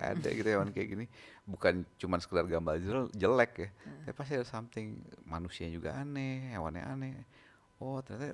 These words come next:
Speaker 1: lukisan-lukisan ini tuh diduga itu adalah hasil mimpi.
Speaker 2: Mimpi. Tapi kita waktu itu belum tahu juga kali ya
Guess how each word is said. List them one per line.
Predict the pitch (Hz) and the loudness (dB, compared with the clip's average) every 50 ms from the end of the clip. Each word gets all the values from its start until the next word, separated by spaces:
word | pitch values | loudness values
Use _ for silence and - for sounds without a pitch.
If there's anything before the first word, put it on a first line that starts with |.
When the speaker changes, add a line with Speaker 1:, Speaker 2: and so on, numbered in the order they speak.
| - | -6
Speaker 1:
lukisan-lukisan | - 104 92 - - 101 - - 92 87 92 92 92 95 98 - - 80 | -6 -6 -6 -8 -10 -12 -8 -6 -6 -6 -6 -6 -6 -4 -4 -4 -4 -6
ini | 82 82 85 82 - | -8 -8 -8 -6 -4
tuh | - 139 160 156 - _ _ _ _ _ _ _ _ _ | -4 -4 -4 -6 -10 _ _ _ _ _ _ _ _ _
diduga | - 95 92 92 87 90 95 92 92 87 90 90 90 82 - - - _ _ _ _ _ | -10 -6 -4 -4 -2 0 0 0 0 2 4 6 6 6 6 2 -8 _ _ _ _ _
itu | - 92 - - _ - - | -8 -8 -8 -4 _ 0 0
adalah | - - 78 80 76 73 76 78 95 92 90 87 - - - _ _ _ - - - | 2 2 0 2 2 0 0 0 -2 -4 -8 -12 -16 -20 -20 _ _ _ -18 -14 -12
hasil | - 92 - - - 98 98 98 | -10 -10 -8 -4 -2 -2 0 0
mimpi. | 101 104 104 104 107 110 110 110 - - - - - | 0 -2 -2 -2 -4 -6 -8 -8 -8 -8 -8 -6 -6
Speaker 2:
Mimpi. | 151 151 143 135 131 - 135 131 127 127 - | -4 -4 -4 -4 -4 -6 -4 -4 -6 -6 -8
Tapi | - - - 135 147 156 | -6 -4 -4 -2 -2 0
kita | 165 165 185 190 | 0 2 2 2
waktu | 180 160 160 | 2 0 -2
itu | - 196 208 - - | -2 -2 -2 -2 -4
belum | 151 143 139 127 135 131 | -6 -6 -6 -6 -6 -4
tahu | 143 135 127 131 131 | -2 -2 -2 -2 -4
juga | 160 160 156 151 131 | -6 -6 -6 -6 -4
kali | - 131 120 123 | -4 -4 -2 -2
ya | 117 117 131 | -4 -4 -6